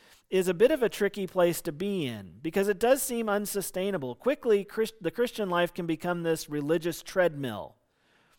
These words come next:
where we're, s-, we're m-, motivated by obligation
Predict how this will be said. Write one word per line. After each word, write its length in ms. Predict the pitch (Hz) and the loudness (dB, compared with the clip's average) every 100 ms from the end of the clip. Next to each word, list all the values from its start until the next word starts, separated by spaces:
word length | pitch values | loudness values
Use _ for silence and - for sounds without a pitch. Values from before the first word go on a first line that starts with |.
| _ | _
where 240 | 156 165 165 | 0 2 4
we're, 180 | 160 | 2
s-, 300 | 156 - - - _ 147 | 0 -4 -10 -14 _ -6
we're 120 | 160 | -4
m-, 280 | 156 160 165 147 | -4 -4 -8 -4
motivated 680 | 165 226 233 196 196 185 156 | 2 4 4 4 4 2 2
by 260 | 160 156 - | 2 2 0
obligation 920 | 160 160 156 131 147 147 131 101 | 0 2 0 0 -2 -2 -8 -12